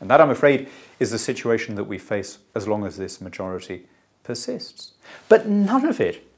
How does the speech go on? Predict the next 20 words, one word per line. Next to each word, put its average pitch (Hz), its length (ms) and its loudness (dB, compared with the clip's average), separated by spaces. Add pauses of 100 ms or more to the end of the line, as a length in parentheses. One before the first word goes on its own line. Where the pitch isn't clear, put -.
(180)
affects - 600 0 (200)
the 175 100 6
fundamental 151 1000 -2 (220)
economics. 214 720 -8 (800)
The 151 100 8
United 160 480 2
Kingdom - 360 -12 (580)
is 156 240 0
still 160 420 2 (220)
spending 165 720 -4 (360)
more 156 340 4
than 190 200 0
it 185 180 -6
earns 226 600 -4 (640)
to 156 100 -6
the 160 120 0
tune 180 460 -10 (300)
of 170 300 -2 (280)
a 156 80 2
billion 135 520 -4